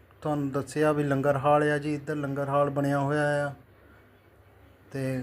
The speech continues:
ਗੁਰਦੁਆਰੇ ਦੇ ਖੱਬੇ ਪਾਸੇ ਨੂੰ ਦੀਵਾਨ ਹਾਲ ਬਣਿਆ ਆ, ਜਿੱਥੇ ਪੰਜ ਸੌ ਤੋਂ ਲੈ ਕੇ ਹਜ਼ਾਰ ਸੰ-, ਤੱਕ ਸੰਗਤ ਬਹਿ ਕੇ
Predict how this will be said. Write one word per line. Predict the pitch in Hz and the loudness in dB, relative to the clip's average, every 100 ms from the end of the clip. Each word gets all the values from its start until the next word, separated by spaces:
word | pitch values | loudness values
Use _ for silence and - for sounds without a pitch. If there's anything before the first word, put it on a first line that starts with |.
| 127 | -8
ਗੁਰਦੁਆਰੇ | 131 143 139 143 147 147 151 | -4 -4 -2 2 4 4 2
ਦੇ | 147 147 131 - - | 2 -2 -6 -16 -8
ਖੱਬੇ | 139 127 151 | -6 0 2
ਪਾਸੇ | 156 151 - 151 | 4 2 2 -2
ਨੂੰ | 147 | -2
ਦੀਵਾਨ | 131 127 131 135 | 0 0 2 0
ਹਾਲ | 127 143 | 0 0
ਬਣਿਆ | 139 139 139 135 135 | 0 0 0 0 -2
ਆ, | 135 | -2
ਜਿੱਥੇ | 135 143 | -4 -6
ਪੰਜ | 135 135 135 | -6 -4 -6
ਸੌ | 131 139 | -6 -8
ਤੋਂ | 135 135 | -6 -4
ਲੈ | 131 | -4
ਕੇ | 131 135 | -2 -6
ਹਜ਼ਾਰ | 123 131 127 127 | -4 0 0 -2
ਸੰ-, | 123 131 123 - - - - - | -4 -6 -8 -16 -20 -20 -20 0
ਤੱਕ | 147 143 151 | 2 2 -2
ਸੰਗਤ | 147 139 139 143 | 0 0 0 -2
ਬਹਿ | 139 135 139 | 0 2 2
ਕੇ | 143 151 147 | 0 -2 -2